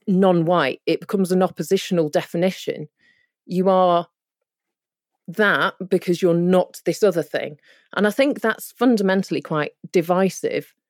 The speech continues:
and it's not sophisticated enough to make real change happen. And so I think we need to move beyond that, um, and sort of acknowledge that there is baked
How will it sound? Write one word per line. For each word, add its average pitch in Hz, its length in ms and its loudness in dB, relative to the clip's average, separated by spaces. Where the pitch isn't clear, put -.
and 160 300 0
it's 180 200 -2
not 208 300 2
sophisticated 170 920 0
enough 131 540 -6
to 151 520 0
make 170 360 -2
real 165 220 4
change 185 580 -4
happen. 208 500 0
And 180 200 0
so 170 360 2
I - 40 -4
think 214 280 -2
we 202 100 0
need 196 200 2
to - 80 -6
move 175 300 0
beyond 175 440 2
that, - 260 -8
um, 165 680 2
and 202 100 0
sort 220 180 0
of 208 60 2
acknowledge 226 560 0
that - 160 0
there 180 200 2
is 220 340 2
baked - 420 0